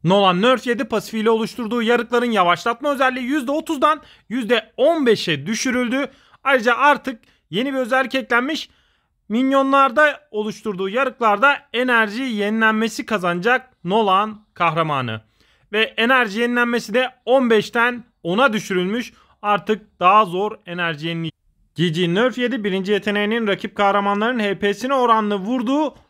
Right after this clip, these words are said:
hasar son seviyede yüzde sıfır beş düşürüldü. Fakat yeni bir özellik eklenmiş. Artık minyonlara yüzde yirmi ekstra hasar vuracak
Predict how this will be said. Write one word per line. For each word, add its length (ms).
hasar 460
son 280
seviyede 400
yüzde 440
sıfır 400
beş 320
düşürüldü. 680
Fakat 400
yeni 220
bir 60
özellik 400
eklenmiş. 500
Artık 460
minyonlara 920
yüzde 360
yirmi 380
ekstra 760
hasar 420
vuracak 520